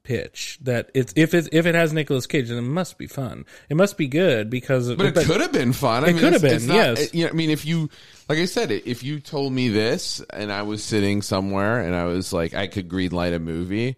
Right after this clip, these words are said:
Speaker 2: said,
Speaker 1: It
Speaker 2: like, "I've got this, we're gonna do this Renfield thing and it's quirky
Speaker 1: It is
Speaker 2: and
Speaker 1: interesting.
Speaker 2: Nicolas Cage is Dracula." I'm like, "Okay, I'll
Speaker 1: About a
Speaker 2: make that
Speaker 1: year
Speaker 2: movie."
Speaker 1: ago, about a year ago in April, we had another Nicolas Cage movie that I went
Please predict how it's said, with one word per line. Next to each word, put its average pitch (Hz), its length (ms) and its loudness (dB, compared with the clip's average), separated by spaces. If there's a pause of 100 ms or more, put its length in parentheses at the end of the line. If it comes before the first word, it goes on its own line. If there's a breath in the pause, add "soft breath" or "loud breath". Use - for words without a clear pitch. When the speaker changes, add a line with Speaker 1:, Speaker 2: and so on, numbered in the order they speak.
(440 loud breath)
Speaker 2:
said, 135 200 0
Speaker 1:
It 123 40 0
Speaker 2:
like, 127 160 0
"I've 120 220 -4
got 117 200 0
this, 113 280 -2
we're 110 160 -4
gonna 110 180 0
do 110 160 -2
this 104 220 -2
Renfield 98 520 -2
thing 98 200 -4
and 95 80 0
it's 92 100 -4
quirky 104 340 -2
Speaker 1:
It 196 40 2
is 285 160 4
Speaker 2:
and 233 80 6
Speaker 1:
interesting. 208 400 4
Speaker 2:
Nicolas 151 160 2
Cage 101 280 -2
is 92 120 -6
Dracula." 104 320 -2
I'm 104 60 -2
like, 135 120 -4
"Okay, 135 320 -10
I'll 131 100 -10
Speaker 1:
About 170 200 6
a 226 80 6
Speaker 2:
make 202 60 2
that 180 60 0
Speaker 1:
year 214 140 6
Speaker 2:
movie." 226 100 6
Speaker 1:
ago, 127 420 2
about 131 240 0
a 160 40 0
year 139 180 2
ago 120 580 0
in 135 220 -4
April, 117 640 -2
we 139 140 0
had 190 200 0
another 233 300 2
Nicolas 202 400 0
Cage 208 320 -2
movie 139 180 0
that 127 160 2
I 151 100 4
went 143 360 0